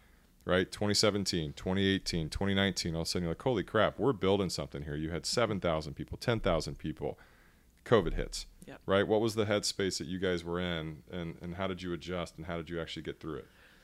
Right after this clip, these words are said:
Speaker 2: So covid hits. We were, our go-to-market strategy before covid was,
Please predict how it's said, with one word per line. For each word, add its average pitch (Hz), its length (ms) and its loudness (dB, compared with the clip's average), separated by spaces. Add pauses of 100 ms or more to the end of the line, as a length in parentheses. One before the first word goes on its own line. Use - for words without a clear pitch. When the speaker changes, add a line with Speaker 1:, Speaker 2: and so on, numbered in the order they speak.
(140)
Speaker 2:
So - 240 2
covid 240 400 8
hits. 220 460 6
We 214 180 4
were, 202 80 4
our 196 140 10
go-to-market 214 500 6
strategy 190 460 4
before 175 360 0
covid 175 360 2
was, 165 320 0